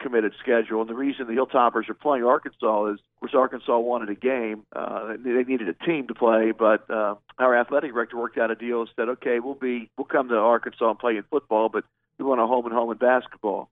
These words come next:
So, um, we did that with Wisconsin as well. Uh, the opener was at Wisconsin this year in football. Then they have a home and home in basketball. And, you know, the teams don't wanna go to Marshall. Teams don't wanna go to Western Kentucky to play basketball. So if you can sort of tie it in and rope 'em in by, uh, you know,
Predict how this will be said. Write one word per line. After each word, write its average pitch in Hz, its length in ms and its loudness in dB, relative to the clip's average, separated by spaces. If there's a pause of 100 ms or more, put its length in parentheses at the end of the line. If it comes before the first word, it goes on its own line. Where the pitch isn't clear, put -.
(140)
So, 110 400 0
um, 107 340 -4 (180)
we 113 60 -16
did 131 140 -4
that 123 160 6
with 117 100 -6
Wisconsin 123 600 0
as 110 120 -8
well. 127 460 4 (260)
Uh, 101 220 -2 (160)
the 123 100 0
opener 127 280 0
was 120 120 -2
at 98 80 -16
Wisconsin 127 480 0
this 123 160 -8
year 131 120 0
in 120 120 -2
football. 127 400 2
Then 117 400 -2
they 120 80 -8
have 117 120 2
a 110 40 4
home 120 240 0
and 120 80 -6
home 120 300 0
in 113 80 -2
basketball. 113 880 2
And, 113 280 -6
you 135 80 -4
know, 117 200 -2 (180)
the 120 100 -2 (120)
teams 143 200 -4
don't 120 140 0
wanna 127 160 0
go 127 140 2
to 123 80 -2
Marshall. 120 480 0
Teams 135 260 -10
don't 120 140 -2
wanna 120 160 -2
go 123 100 2
to 113 80 2
Western - 320 2
Kentucky 113 380 -2
to 104 60 -18
play 107 160 0
basketball. 104 760 0 (100)
So 127 60 -4
if 127 100 -6
you 156 80 -2
can 143 140 -8
sort 135 160 -2
of 113 100 -6
tie 135 220 4
it 127 80 4
in 127 120 2
and 110 80 -2
rope 127 220 2
'em 117 100 -4
in 117 120 0
by, 104 300 0 (140)
uh, 104 260 -4 (100)
you 117 80 -2
know, 104 180 -6